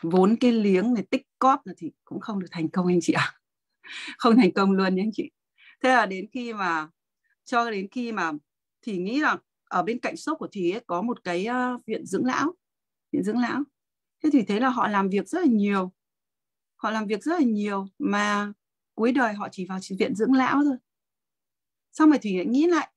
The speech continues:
cuộc đời của mình ngày xưa mình đi học. Thì bây giờ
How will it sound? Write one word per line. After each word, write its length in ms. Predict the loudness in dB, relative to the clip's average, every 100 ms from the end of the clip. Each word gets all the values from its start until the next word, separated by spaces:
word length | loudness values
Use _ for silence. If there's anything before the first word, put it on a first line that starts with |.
| _
cuộc 160 | -10 -6
đời 220 | -6 -6
của 100 | -6
mình 220 | -4 -2
ngày 160 | -4 -6
xưa 260 | 0 2
mình 160 | 4 2
đi 100 | -2
học. 200 | -6 -10 _ _ _ _ _ _ _ _ _ _ _
Thì 140 | 6
bây 140 | 6 6
giờ 340 | 6 4 2